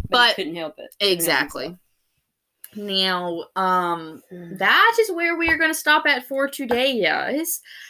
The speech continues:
Speaker 2: In episode three, we're gonna talk a little bit more about letters,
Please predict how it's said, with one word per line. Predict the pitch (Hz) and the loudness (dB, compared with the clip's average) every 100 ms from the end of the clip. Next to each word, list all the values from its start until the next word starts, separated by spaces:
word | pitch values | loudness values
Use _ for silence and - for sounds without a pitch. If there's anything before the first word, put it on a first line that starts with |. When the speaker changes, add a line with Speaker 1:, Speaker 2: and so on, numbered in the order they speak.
| - - | -8 0
Speaker 2:
In | 240 226 | 0 2
episode | 226 262 285 277 277 | -2 -2 2 2 0
three, | 233 247 247 233 | -6 -4 -4 -4
we're | 202 | -4
gonna | 196 | -6
talk | 196 214 196 | -6 -8 -6
a | |
little | 202 240 | -2 -2
bit | 254 254 - _ | 0 -4 -6 _
more | 208 220 233 226 | -10 -6 -4 -4
about | 214 175 - | -4 -4 -4
letters, | 254 302 294 285 269 - - | 0 2 2 0 -2 -8 -12